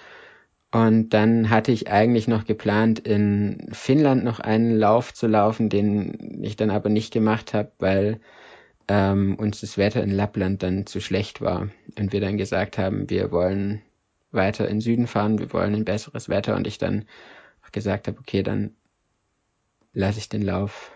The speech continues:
sein und, ähm, fahr dann, und dann gucken wir lieber, dass wir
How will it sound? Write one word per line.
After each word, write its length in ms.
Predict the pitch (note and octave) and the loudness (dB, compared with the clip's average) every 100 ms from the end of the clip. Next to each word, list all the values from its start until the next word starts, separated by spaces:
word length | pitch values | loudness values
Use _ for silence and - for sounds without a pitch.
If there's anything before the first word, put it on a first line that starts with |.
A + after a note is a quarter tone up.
| - | -20
sein 480 | - G#2 F#2+ G#2 - | -2 0 2 0 -2
und, 380 | G2+ G2+ - - | -4 -6 -8 -6
ähm, 340 | G2 F#2 G2 G2+ _ _ _ _ _ _ _ _ _ _ _ | -4 -2 -4 -8 _ _ _ _ _ _ _ _ _ _ _
fahr 340 | _ - F#2+ G2 | _ -2 0 0
dann, 320 | G2+ G2+ G#2 - - | 0 -2 -6 -12 -8
und 300 | A2 G#2+ G2+ | -4 -2 -2
dann 300 | - - - _ | -6 -8 -12 _
gucken 280 | - G#2+ G#2+ | -10 -6 -6
wir 60 | |
lieber, 240 | G#2 G#2 F#2 | -4 -4 -4
dass 240 | - - | -6 -4
wir 200 | G2+ G2+ | -2 -2